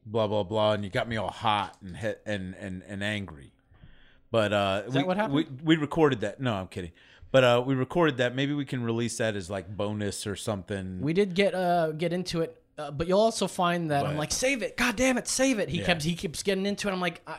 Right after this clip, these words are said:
Speaker 2: he, he's saying that I got all angry, but I'm, I'm trying to save what he's saying, so it's nice and organic. We don't, we really don't do too much pre-production,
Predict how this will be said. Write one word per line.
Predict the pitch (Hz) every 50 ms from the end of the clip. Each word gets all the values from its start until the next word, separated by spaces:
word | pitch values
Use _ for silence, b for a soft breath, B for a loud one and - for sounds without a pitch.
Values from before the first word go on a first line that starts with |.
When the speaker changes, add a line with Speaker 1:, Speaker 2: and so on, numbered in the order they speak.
| - -
Speaker 2:
he, | 160 120 180 196 190
he's | 160 143 135 - -
saying | - 160 143 135
that | 135 127
I | 123 123
got | 117 120 117 113
all | 113 117
angry, | 117 113 113 107 107 107
but | 113 117
I'm, | 127 147 160 160 -
I'm | 156 156 160
trying | 143 - - 214 208 202 185
to | 160
save | 139 - 190 185 180 170 165 - _ _ _
what | 143 139 156 147
he's | 156 160 147
saying, | - 170 151 151 147 147 147 143 b b b b
so | - - 151
it's | 135 135 -
nice | 180 185 180 185
and | 180 180 -
organic. | 165 156 151 151 151 147 143 139 139 139 139 139 - b b b b
We | 143 143
don't, | 156 180 175 170 - - - - -
we | 147 160 165
really | 175 202 208 208 202 175
don't | 147 185 190 196 190 151
do | - 185 175 175
too | 165 - 196 190
much | 185 170 175 -
pre-production, | - - 180 180 170 170 160 151 151 143 143 143 - 165 147 147 147